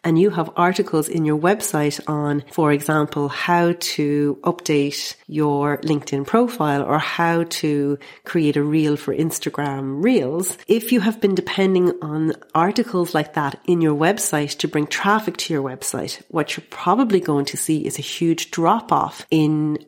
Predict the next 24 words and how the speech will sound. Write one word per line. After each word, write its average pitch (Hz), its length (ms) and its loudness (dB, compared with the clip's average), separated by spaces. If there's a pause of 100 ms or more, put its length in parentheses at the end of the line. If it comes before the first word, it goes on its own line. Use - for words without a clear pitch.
organic 151 500 0
search - 360 -2
traffic 151 400 -2
coming 151 300 -2
to 151 180 -2
your 147 80 2
website 147 460 -2
from 139 400 -2
the 143 80 -2
likes 135 320 -4
of 131 160 -8
Google. 127 400 -2
So 170 280 2 (120)
if 220 220 2
you're 269 120 4
looking 196 380 2
for 160 240 -4
new 175 180 4
traffic 196 600 0
to 170 80 -4
come 156 260 -2
to - 140 -6
your 151 100 0
website, 143 600 -4